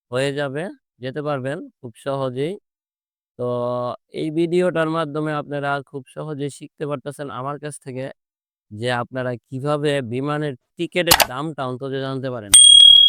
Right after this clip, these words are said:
দামটা জানার জন্য কারো কাছে যাইতে হইব না। আপনি অনলাইন থেকে নিজেই Chrome ব্রাউজারে এভাবে ক্লিক করবেন। একটা Chrome ব্রাউজারে যে কোনো আপনার ফোন থেকে হোক, আপনার ল্যাপটপ, ডেস্কটপ যেটা থেকেই হোক, গিয়ে লিখবেন ঢাকা to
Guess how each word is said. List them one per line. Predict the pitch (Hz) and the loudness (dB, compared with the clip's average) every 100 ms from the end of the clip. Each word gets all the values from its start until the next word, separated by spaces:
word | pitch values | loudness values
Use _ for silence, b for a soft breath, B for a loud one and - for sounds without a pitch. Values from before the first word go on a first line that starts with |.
| - - 101 101 | 8 6 4 0
দামটা | 117 143 151 139 | 0 0 2 0
জানার | 139 151 147 | 0 -2 -2
জন্য | 156 160 156 | -2 -2 -4
কারো | 143 127 | -4 -4
কাছে | 131 123 | -4 -6
যাইতে | 127 139 165 | -6 -6 -4
হইব | 151 123 | -2 -2
না। | 123 113 | -6 -10
আপনি | 113 117 | -12 -14
অনলাইন | 120 131 139 135 | -12 -8 -8 -8
থেকে | 147 151 175 | -8 -6 -4
নিজেই | 160 139 139 139 147 147 - _ _ _ _ _ | -4 -6 -4 0 2 0 -4 _ _ _ _ _
Chrome | 147 160 135 | 0 2 2
ব্রাউজারে | 131 131 143 147 | 0 0 -2 -2
এভাবে | 135 123 131 | -2 -6 -8
ক্লিক | - 143 - | -8 -10 -6
করবেন। | 156 151 180 277 - _ _ _ _ _ _ | -4 0 0 -2 -8 _ _ _ _ _ _
একটা | 104 - 110 104 | -20 -12 -12 -12
Chrome | _ 131 139 135 | _ -2 -2 0
ব্রাউজারে | 139 139 139 143 143 | -2 -2 -2 -2 -2
যে | 131 127 | -4 -6
কোনো | 123 117 | -8 -10
আপনার | 113 113 | -8 -10
ফোন | 110 135 139 | -8 -6 -4
থেকে | 135 135 143 | -4 -4 -4
হোক, | 139 143 139 - | -4 -4 -4 -8
আপনার | 110 113 110 110 110 110 - _ _ _ - | -10 -10 -10 -8 -8 -10 -14 _ _ _ -12
ল্যাপটপ, | 110 113 - 135 | -10 -8 -6 -4
ডেস্কটপ | 117 113 - - 135 | -4 -8 -10 -8 -6
যেটা | 113 117 | -6 -8
থেকেই | 117 143 165 | -6 -6 -4
হোক, | 170 202 220 | -6 -8 -8
গিয়ে | 117 147 | -4 -2
লিখবেন | 143 143 135 123 139 170 143 | 0 -2 -2 -4 -2 -2 -4
ঢাকা | 117 117 143 143 | -6 -6 -2 -2
to | - 156 | -2 -4